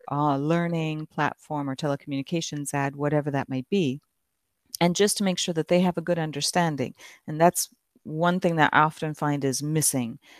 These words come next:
They haven't done a lot of their, their own research. But so we look at those things and then also try to, to understand, can there be something in a local setting? Have they thought about that? Something that's general enough, but that, um, people from three or four different countries could relate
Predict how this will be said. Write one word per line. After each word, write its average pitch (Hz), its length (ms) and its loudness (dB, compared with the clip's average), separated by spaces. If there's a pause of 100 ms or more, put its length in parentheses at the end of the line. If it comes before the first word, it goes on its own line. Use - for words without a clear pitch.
(160)
They 147 100 4
haven't 143 220 2
done 135 180 -2
a 131 60 0
lot 127 160 -2
of 127 120 -10
their, 127 380 -4
their 139 160 -6
own 135 160 -8
research. 131 480 -6 (320)
But 196 120 -6
so 214 280 2
we 202 160 2
look 233 220 4
at 226 80 2
those 185 220 2
things 196 280 -2
and 180 120 -2
then 175 120 0
also 196 260 -6
try 180 280 -2
to, 170 360 2
to - 240 -6
understand, 165 880 -4
can 180 120 -4
there 170 100 -2
be 180 140 -2
something 185 400 -2
in 160 80 -4
a 156 60 -2
local 151 340 -2
setting? 160 540 0
Have 143 180 -2
they 147 120 2
thought 151 340 -2
about 127 320 -4
that? 123 220 -6 (280)
Something 165 300 -8
that's 143 240 -4
general 156 720 -2
enough, 151 560 -2
but 151 160 -4
that, 147 320 0 (440)
um, 143 280 -4
people 180 280 -2
from 151 460 -4
three 170 160 2
or 165 80 2
four 156 180 -4
different 147 300 -8
countries 160 420 -4
could - 240 -6
relate 160 420 0